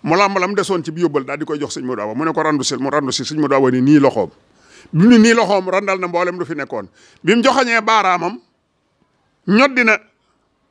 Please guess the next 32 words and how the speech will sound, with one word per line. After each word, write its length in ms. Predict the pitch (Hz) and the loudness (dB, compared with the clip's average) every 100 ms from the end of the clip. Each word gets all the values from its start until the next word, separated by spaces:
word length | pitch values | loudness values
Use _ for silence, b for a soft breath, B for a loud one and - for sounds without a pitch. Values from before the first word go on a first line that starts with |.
| _ _ _ | _ _ _
fa 120 | - 220 | -2 2
gëléem 260 | 226 254 214 | 2 0 0
nga 60 | |
nekk, 260 | 202 180 - - _ _ _ _ _ | 0 -2 -4 -20 _ _ _ _ _
ba 100 | - 175 | 0 4
waa 120 | 185 | 4
ji 100 | 165 | 2
bëtam 220 | 180 160 | -2 -2
man 140 | 151 139 | -4 -4
cee 140 | 131 | -6
tege. 240 | 120 98 113 | -8 -10 -4
Mu 80 | 165 | 2
seen 220 | 202 180 | 2 2
gëléem 240 | 185 196 | 2 2
nga 120 | 156 151 | 0 -6
ca 80 | 202 | -6
séngi 300 | - 247 220 | -4 -6 -4
njaamur 320 | 196 185 160 | 0 0 0
ya, 140 | 139 - _ _ _ _ _ _ _ _ _ _ | -4 -10 _ _ _ _ _ _ _ _ _ _
muy 160 | 160 175 | 0 2
lekk 220 | 175 - - | 2 -2 -4
ca 80 | 160 | -4
séng 240 | 190 143 | 0 0
ya. 140 | 120 98 _ _ _ _ _ _ - | -2 -8 _ _ _ _ _ _ 0
Mu 100 | 180 | 2
ne, 60 | |
"Eh, 220 | 240 320 - | 4 0 0
sama 220 | - 202 | -2 0
gëléem 240 | 175 165 139 | 0 -2 -2
gaa 120 | 120 | -4
nga 80 | 107 | -6
ne." 140 | 113 | -10